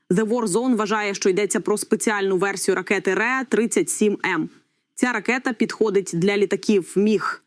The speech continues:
тридцять один і Су тридцять п'ять. Вона може вражати цілі на відстані до трьохсот кілометрів.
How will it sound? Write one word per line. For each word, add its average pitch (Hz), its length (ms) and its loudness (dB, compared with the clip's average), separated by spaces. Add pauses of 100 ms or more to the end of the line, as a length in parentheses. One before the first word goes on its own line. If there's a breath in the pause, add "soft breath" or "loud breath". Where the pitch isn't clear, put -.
(100)
тридцять 208 440 0
один 247 440 2
і 226 220 4
Су 262 340 2 (160)
тридцять 202 480 0
п'ять. 170 440 0 (160)
Вона 214 220 2
може 208 240 0
вражати 190 460 0
цілі 185 380 2 (280 loud breath)
на 208 100 4
відстані 214 440 2
до 196 160 2
трьохсот 190 480 0
кілометрів. 196 720 -4